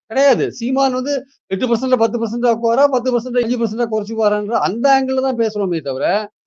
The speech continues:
சீமான் வந்து ஒரு சி எம் கேண்டிடேட் லெவல்ல நம்ம பேசுறோமா? அந்த சீன்லயே அவர் இல்ல சார் ஆக்சுவலா வருது. அந்த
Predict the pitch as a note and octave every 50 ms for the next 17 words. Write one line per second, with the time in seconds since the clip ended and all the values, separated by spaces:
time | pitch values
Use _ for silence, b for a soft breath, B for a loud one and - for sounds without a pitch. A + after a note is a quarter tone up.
0 | _ _ _ _ - - A#3+ C4+ C#4 C#4 C#4 C#4 C4 B3+ C4 B3 C4+ C4 B3 A#3
1 | A#3 B3+ B3+ C4 C4 B3 A3+ A#3+ A#3 A#3 A#3 A#3 A3+ G#3+ G#3 A3+ A3 A3 A3+ A3+
2 | A3+ A3+ A3 G#3 G#3 G3+ G3+ G#3+ G#3 G#3 G3+ G3 F#3+ F#3+ G3 G3 F3 F3+ G3 F#3+
3 | F#3+ - C4 C#4 C4 C4+ C#4+ C#4 C4 A3+ A3 A#3 A#3+ B3+ A3+ A3 F#3 D3+ C#3+ C3+
4 | - D3+ D3 C#3 C3 B2+ D3 F3+ G3 F#3+ D3+ - - _ _ _ - _ _ _
5 | _ _ _ - F3+ G3+